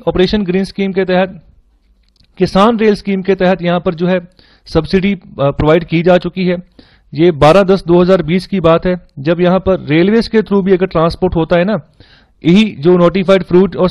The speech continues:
वेजिटेबल्स हैं, तो यहाँ पर भी पचास परसेंट जो है, यहाँ पर रिडक्शन कर दी गई है चार्जेस की।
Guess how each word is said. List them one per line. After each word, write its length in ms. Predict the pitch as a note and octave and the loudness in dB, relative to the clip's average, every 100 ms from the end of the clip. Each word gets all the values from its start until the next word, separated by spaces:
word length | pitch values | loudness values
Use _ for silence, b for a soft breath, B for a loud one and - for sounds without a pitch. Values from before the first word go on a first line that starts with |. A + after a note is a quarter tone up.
| D#3+ | 0
वेजिटेबल्स 500 | D#3+ F#3 E3+ F3+ E3+ | 0 0 2 2 0
हैं, 160 | D#3+ D#3 b b b - | -4 -8 b b b -4
तो 100 | D3+ | 2
यहाँ 220 | F3+ A3 | 4 4
पर 180 | A3 G3 | 2 0
भी 120 | G#3+ | 0
पचास 420 | F#3+ F3+ F#3 F#3+ | 0 2 2 2
परसेंट 300 | - F3+ G3 | -2 -2 -2
जो 80 | F3+ | 0
है, 160 | F3+ F#3 | 2 2
यहाँ 120 | E3 | 2
पर 200 | F3 F3 | 0 0
रिडक्शन 420 | D3+ D#3 - G3+ | 2 2 2 -2
कर 160 | F3+ D#3+ | -2 -2
दी 120 | E3 | -2
गई 160 | D#3 D#3+ | -2 0
है 160 | F3+ | 0
चार्जेस 440 | F3+ D3 C3+ C#3+ - | 0 0 0 -4 -8
की। 140 | A#2 | -14